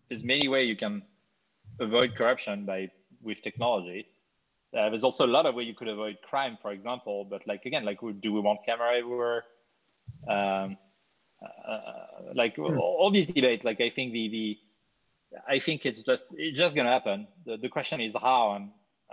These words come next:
Speaker 1: and, you know, and with what, what result. And so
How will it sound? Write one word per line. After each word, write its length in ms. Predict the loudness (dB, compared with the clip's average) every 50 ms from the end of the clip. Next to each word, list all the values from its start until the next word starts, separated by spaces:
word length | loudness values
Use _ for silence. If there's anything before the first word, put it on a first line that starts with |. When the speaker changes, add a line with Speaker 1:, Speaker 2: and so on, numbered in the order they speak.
| -16 -14 -12
Speaker 1:
and, 200 | -12 -10 -10 -8 -10 -10 -12 -14 -20 _ _ _
you 80 | -6 -4
know, 240 | -4 -2 -4 -6 -10 _ _ _ -20 -20 -16 -10 -8
and 200 | -6 -6 -8 -8 -4
with 240 | -4 -4 -4 -4 0
what, 300 | 2 2 2 2 0 -4 0
what 240 | 0 0 0 0
result. 400 | -4 -4 -4 -2 -4 -6 -6 -10 _ _ _ _ _ _ _ _ _ _ _ _ _ _ _ -16
And 120 | -14 -12
so 380 | -8 -4 -4 -2 -2 -2 -6